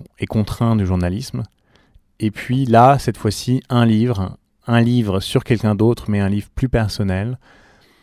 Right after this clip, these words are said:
euh, et une enquête de long cours, euh, immersive, dans laquelle il va vraiment avoir le temps de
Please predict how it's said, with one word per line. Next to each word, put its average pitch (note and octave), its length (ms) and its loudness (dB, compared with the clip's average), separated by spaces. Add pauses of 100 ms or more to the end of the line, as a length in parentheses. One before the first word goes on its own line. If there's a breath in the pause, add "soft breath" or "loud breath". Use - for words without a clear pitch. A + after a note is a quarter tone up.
(300 soft breath)
euh, F#2 300 -6 (160)
et G#2 120 -2
une G#2+ 140 2
enquête G#2+ 380 0
de A2+ 160 4
long A#2 160 6
cours, - 520 -6 (140)
euh, G2 80 -10 (540)
immersive, G#2+ 720 -2 (200)
dans G2 180 -8
laquelle G#2+ 240 -4
il G#2 80 0
va F#2+ 120 4
vraiment G#2+ 360 2
avoir G2+ 180 0
le F#2+ 120 0
temps G#2+ 280 -2
de F2+ 360 -4